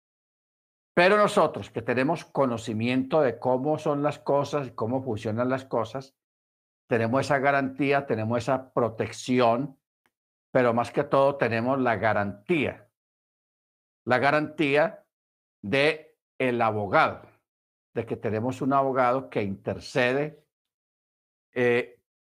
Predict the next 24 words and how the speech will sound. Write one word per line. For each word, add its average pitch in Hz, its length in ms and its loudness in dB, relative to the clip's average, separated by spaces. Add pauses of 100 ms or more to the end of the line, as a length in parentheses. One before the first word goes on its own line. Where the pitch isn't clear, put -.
por 147 560 2
nosotros 120 920 -2
y 127 180 -2
que 131 120 2
a 110 120 0
través 120 360 0
de 156 100 2
la 143 140 4
obediencia 120 720 -2
al 151 80 0
mandamiento 127 1120 -2 (440)
en 120 160 0
el 113 100 -10
Shabbat, 123 680 0 (760)
en 120 160 -2
no 117 140 -2
comer 143 320 -2
chancho 156 720 0
y 127 220 0
en 110 960 -4 (240)
las 110 200 0
fiestas 127 380 0
del 151 120 2
Eterno, 147 720 -2